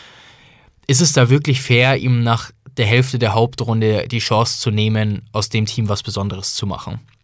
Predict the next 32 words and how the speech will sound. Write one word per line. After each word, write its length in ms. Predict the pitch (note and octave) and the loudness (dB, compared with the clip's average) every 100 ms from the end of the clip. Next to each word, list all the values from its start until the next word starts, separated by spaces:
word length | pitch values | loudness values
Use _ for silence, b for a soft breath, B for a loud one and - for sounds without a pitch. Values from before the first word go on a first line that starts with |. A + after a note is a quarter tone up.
| _ - | _ -8
Und 100 | A#2+ | -4
das, 240 | A#2 - | -2 -2
das 180 | B2 A#2 | 0 0
ist 140 | A#2 | 0
so 60 | A#2+ | 0
ein 60 | A2 | 0
bisschen 220 | G#2+ A2 | -2 -2
die 60 | G#2 | 0
Frage, 300 | G#2+ G#2+ A2 | 2 2 2
die 80 | |
ich 100 | G#2 | 0
mir 120 | G#2 G2 | -2 -2
stelle. 420 | - G#2+ B2+ C3 B B B B B B B B - | 0 4 4 2 B B B B B B B B -8
Und 200 | B2+ B2 | -2 0
deswegen 340 | A2 B2 A#2+ | 0 2 6
musst 260 | B2 C3 C#3+ | 6 6 2
du 40 | |
ihm 120 | A#2+ A2+ | 0 0
vielleicht 360 | A2+ A2+ - | 2 2 0
das 100 | A#2 | -2
Jahr 280 | A2+ A2+ G#2+ | 2 4 2
irgendwie 220 | A2 A2 G#2+ | 2 0 0
noch 140 | G#2 | 0
geben, 400 | A2+ A#2 B2+ A#2+ - _ _ _ _ _ _ _ - - | 0 4 4 2 -6 _ _ _ _ _ _ _ -12 0
ähm, 560 | G#2+ G#2+ G#2 G#2 G#2+ G#2+ | 2 4 2 0 -2 -6
so, 300 | - - A2 G#2 - - - | -12 -2 -2 -2 -10 -14 -12
so 320 | - - - A#2 | -8 -8 -4 -4
schwer 380 | - A2+ A#2+ | -2 2 2
das 200 | B2 - | 0 -2
werden 280 | A2 G#2 G#2+ | -2 0 -2
könnte. 520 | - - G2+ - F#2 - b b b - | -6 -6 -6 -6 -6 -10 b b b -4
Ähm, 520 | G#2+ G2+ G2 F#2+ | 0 2 2 0